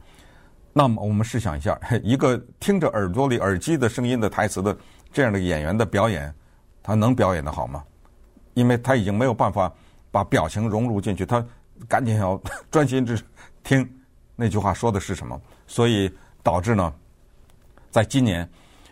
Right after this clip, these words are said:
美国有一个奖叫金酸梅奖，这是非常损的一个奖，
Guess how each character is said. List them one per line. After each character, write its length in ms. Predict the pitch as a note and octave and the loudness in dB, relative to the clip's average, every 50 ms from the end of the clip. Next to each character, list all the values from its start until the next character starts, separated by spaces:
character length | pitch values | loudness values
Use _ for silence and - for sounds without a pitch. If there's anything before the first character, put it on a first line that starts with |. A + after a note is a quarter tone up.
| - - | -10 -2
美 180 | G2+ G2 F#2 | 0 0 0
国 160 | - G#2+ A2+ | 2 2 2
有 140 | A2 F#2+ E2+ | 2 2 0
一 100 | E2 E2+ | -2 -2
个 100 | F#2 A2 | -4 -4
奖 320 | F#2+ - - - C2+ B1+ - | -4 -2 -4 -4 -4 -6 -4
叫 420 | - G2+ E2+ D2+ D2+ C#2+ C2+ - - | -2 0 0 0 -2 -4 -6 -8 -12
金 220 | - - B2+ B2 B2 | -2 0 2 2 2
酸 240 | A#2 - - C#3 | 2 0 0 0
梅 180 | C3 A2+ G2 G#2+ | 2 0 -2 -2
奖， 240 | G2+ F#2 C2+ A#1+ - - _ _ - - - | -4 -6 -8 -10 -12 -18 _ _ -20 -20 -10
这 120 | - A#2+ | -4 -4
是 60 | G#2+ | -2
非 120 | G2+ B2 B2+ | -2 0 0
常 360 | A2+ A2 A2 G#2+ A2+ A2+ A2+ | 2 2 2 2 2 0 0
损 300 | G2 - - - F#2 C#2+ | -2 -2 -2 -2 -2 0
的 100 | D2 G2 | 0 0
一 80 | G#2 A2 | 0 2
个 60 | G#2 | 0
奖， 220 | F#2+ E2+ C#2 A#1+ | 0 -2 -4 -6